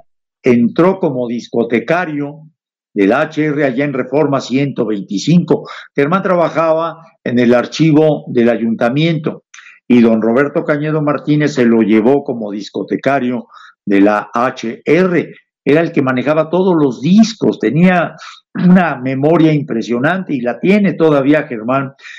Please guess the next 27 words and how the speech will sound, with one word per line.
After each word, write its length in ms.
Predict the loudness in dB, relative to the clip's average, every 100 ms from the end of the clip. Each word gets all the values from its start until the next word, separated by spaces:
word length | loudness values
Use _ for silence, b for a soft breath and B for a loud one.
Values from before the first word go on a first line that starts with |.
| B 0
Y, 340 | 4 4 2
eh, 920 | 2 4 6 4 4 2 4 2 2 0
después 380 | -2 2 2 2
fue 100 | 2
un 120 | 2
locutor 420 | 2 0 0 2
muy 140 | 2 0
distinguido, 640 | -2 -4 0 4 4 4
comercial, 600 | 0 -6 -2 0 0 0 B B B 0
y 160 | 2
también 380 | 2 0 0 0
transmitimos 720 | 0 -2 -2 0 2 4 2
muchos 400 | 4 2 2 0
años 400 | 0 -2 -6 -10 b _ -2
partidos 520 | -2 4 4 4 2
de 80 | 0
béisbol, 500 | 0 2 2 2 -2 B B B -6
y 120 | -2
creo 300 | 2 2 2
que 160 | -2
con 220 | -2 0 2
él 120 | 2
vamos 360 | 2 -2 -6
a 80 | -12
sacar 400 | -14 -4 0 2
un 500 | 0 -2 -2 -2 -4
magnífico 1200 | -4 -4 -4 -4 0 0 0 -6 0 2 2 -2